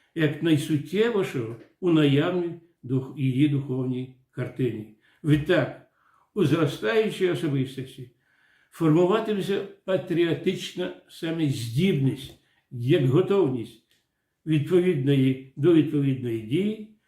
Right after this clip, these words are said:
що ґрунтується на свідомому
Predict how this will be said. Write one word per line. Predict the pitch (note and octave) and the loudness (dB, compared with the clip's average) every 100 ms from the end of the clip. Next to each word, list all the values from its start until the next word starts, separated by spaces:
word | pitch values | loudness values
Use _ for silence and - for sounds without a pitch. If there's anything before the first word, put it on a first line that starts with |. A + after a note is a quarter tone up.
| _ | _
що | - - C#3+ | -8 -2 -2
ґрунтується | C3 C3+ D3 G#3 G#3+ - F#3 - - _ _ _ _ | 2 0 2 2 2 0 -4 -4 -14 _ _ _ _
на | C#3+ C#3 D#3+ A3 | 2 4 6 4
свідомому | G#3+ A#3 G3+ G#3 F3 C#3 G#2 G#2+ | 0 -4 0 2 2 0 -2 -10